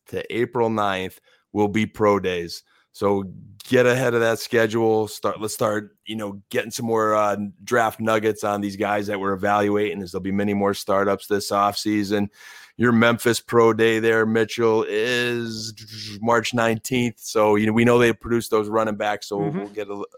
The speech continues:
Speaker 1: a sneak peek at your boy Gainwell, hopefully put on a couple pounds. But, uh, I, I do believe in Memphis. He does look good. So looking forward to those Pro Days, guys. March is gonna be a fun month.
Speaker 2: All right, Mitch, let's hear your final thought on how you love Drew Lock.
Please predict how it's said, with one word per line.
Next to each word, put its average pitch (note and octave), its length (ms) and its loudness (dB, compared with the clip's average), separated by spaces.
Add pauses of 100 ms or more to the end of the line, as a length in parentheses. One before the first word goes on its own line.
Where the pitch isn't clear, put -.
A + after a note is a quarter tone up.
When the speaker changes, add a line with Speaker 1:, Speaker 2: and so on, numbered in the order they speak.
(120)
Speaker 1:
a G2+ 60 -14
sneak A2 300 -6
peek A2 280 -4
at G2 60 0
your G2 100 -2
boy G#2 220 4
Gainwell, G2+ 440 2
hopefully G2+ 300 0
put G2+ 160 -2
on G2+ 100 2
a G2 60 -2
couple G2+ 260 -6
pounds. G2 480 -6 (320)
But, F#2 120 -2
uh, F#2 160 -2 (180)
I, G2+ 140 -2
I A2 100 0
do B2 160 0
believe A#2 280 2
in G#2+ 80 0
Memphis. G#2 360 -4
He G#2+ 100 -12
does G2 260 -2
look G2 140 -4
good. F#2+ 300 -2
So F2+ 200 -2
looking C#3+ 200 0
forward D3+ 180 4
to C#3+ 40 4
those C3+ 140 0
Pro B2+ 220 4
Days, F#2+ 240 -2
guys. F#2+ 240 -6
March G#2+ 220 -2
is G#2 100 -16
gonna G#2 120 -4
be G2 100 -6
a G2 40 -6
fun G#2 240 -2
month. F#2+ 300 -4 (720)
Speaker 2:
All F3 100 2
right, G3 160 2
Mitch, G3+ 260 2
let's F3+ 140 -4
hear G#3 160 -6
your F3+ 80 -2
final F#3+ 320 -2
thought F3 220 -2
on E3+ 80 -4
how D3 160 -6
you D#3+ 180 -8
love D3+ 220 -8
Drew D3 200 -8
Lock. D3 440 -6